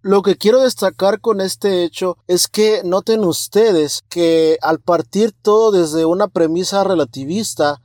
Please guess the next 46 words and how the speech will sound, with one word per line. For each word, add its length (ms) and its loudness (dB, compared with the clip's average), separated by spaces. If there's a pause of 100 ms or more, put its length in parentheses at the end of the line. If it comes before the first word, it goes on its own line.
(120)
se 220 -2
puede 280 2
llegar 220 4
a 80 2
formar 580 0
en 160 -2
un 140 -4
inicio 480 -4
y 80 -4
darle 280 0
sustento 600 -6
a 80 0
la 140 0
teoría 360 -2
de 120 0
la 80 0
evolución. 640 -4 (300)
Es 200 -2
a 60 2
partir 680 -4
de 140 0
la 100 2
idea 300 -2
de 140 -4
cómo 400 -4
concebimos 760 -6
nuestro 380 -6
origen 580 -8
y 140 -4
hacia 300 -4
dónde 300 -4
vamos, 520 -2
es 180 -6
a 80 -4
partir 720 -2
de 140 0
la 140 2
manera 400 -2
en 60 -8
que 120 -8
percibimos 1120 -6 (100)
la 240 0
raíz 460 2
de 120 0
nuestra 300 -2
naturaleza 880 -2